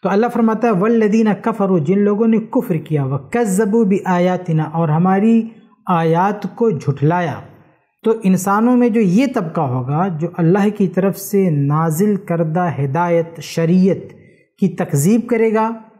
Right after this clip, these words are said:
कुफ्र करेगा, तो इसका अंजाम क्या होगा? अल्लाह फरमाता है, "उलाइका अस्हाबुन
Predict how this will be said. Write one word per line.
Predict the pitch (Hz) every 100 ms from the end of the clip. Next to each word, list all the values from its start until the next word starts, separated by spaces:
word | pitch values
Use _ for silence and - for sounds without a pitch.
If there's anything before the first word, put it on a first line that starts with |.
| _ _ _
कुफ्र | - 240 233
करेगा, | 226 220 214 214 220 - - _ _ -
तो | 170
इसका | 196 - 220
अंजाम | 185 175 208 226
क्या | 202 208
होगा? | 202
अल्लाह | 202 190 185
फरमाता | 185 180 170
है, | 175
"उलाइका | 175 170 185 180 175 165 175 165
अस्हाबुन | 156 - - 170 165 165 156